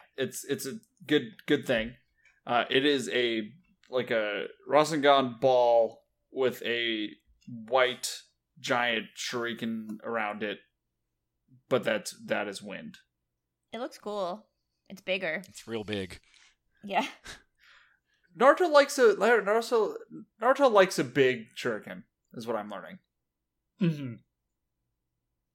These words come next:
Speaker 2: Mm, I think Sasuke uses those more.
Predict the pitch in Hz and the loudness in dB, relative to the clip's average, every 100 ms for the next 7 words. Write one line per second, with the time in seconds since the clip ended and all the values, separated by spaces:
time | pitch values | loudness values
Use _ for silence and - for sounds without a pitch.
0 | - 180 175 170 170 170 170 170 175 - | -20 -18 -20 _ -18 -18 -20 _ -20 -20
1 | 190 233 254 - 170 170 156 151 143 - | -18 -18 -18 -8 -8 -8 -16 -18 -20 -20
2 | 147 - 139 - 139 139 180 | -20 -18 -18 -18 -20 -18 -18